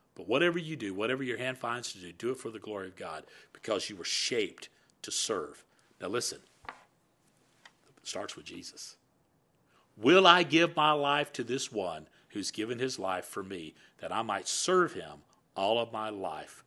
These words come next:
for his glory?" Your decisions become your destinies. You believe, you belong, you become, to live all for Jesus. Take your next step. Download the Q R code. Dive in. Let us help you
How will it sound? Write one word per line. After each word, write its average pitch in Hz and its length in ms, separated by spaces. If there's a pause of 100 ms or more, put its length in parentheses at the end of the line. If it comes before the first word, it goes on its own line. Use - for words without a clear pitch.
(120)
for - 180
his - 220
glory?" - 460 (1300)
Your 98 100
decisions 120 540
become 123 320
your 120 100
destinies. - 680 (480)
You 90 80
believe, 113 500 (140)
you 98 80
belong, 104 480 (240)
you 104 80
become, 90 480 (640)
to - 80
live 98 500 (340)
all 85 380 (240)
for - 180
Jesus. 82 580 (1300)
Take 110 240
your 110 80
next 101 200
step. - 240 (240)
Download 120 340
the 107 80
Q 101 240
R 82 120
code. - 320 (440)
Dive 107 300
in. 82 200 (240)
Let 101 160
us - 160
help 95 200
you - 160